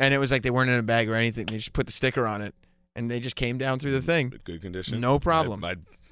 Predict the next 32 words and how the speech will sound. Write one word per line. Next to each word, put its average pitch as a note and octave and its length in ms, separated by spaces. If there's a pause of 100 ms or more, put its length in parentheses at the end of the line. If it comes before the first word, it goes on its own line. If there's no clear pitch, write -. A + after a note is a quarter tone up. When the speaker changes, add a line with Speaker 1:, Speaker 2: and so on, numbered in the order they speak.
(380)
Speaker 1:
No D3 500
problem. D#3 440 (360)
Speaker 2:
I - 100
wouldn't, F2+ 240 (100)
I G2 60
wouldn't F#2+ 220
be F2 80
s-, - 200 (520)
be F#2+ 60
able F2 160
to D#2 80
relax D#2 380
on D2 80
that D2+ 60
flight C#2 280
about - 200
that. - 160
If E2+ 60
I - 40
went, - 240
yeah. D#3 320 (240)
Speaker 1:
<laughs> - 260
But C#3 120
do D3+ 60
you E3 40
have D3+ 60
to E3 60
get E3 120
permission C3+ 520
from, C3 220
like, A#2 240
uh, G#2+ 320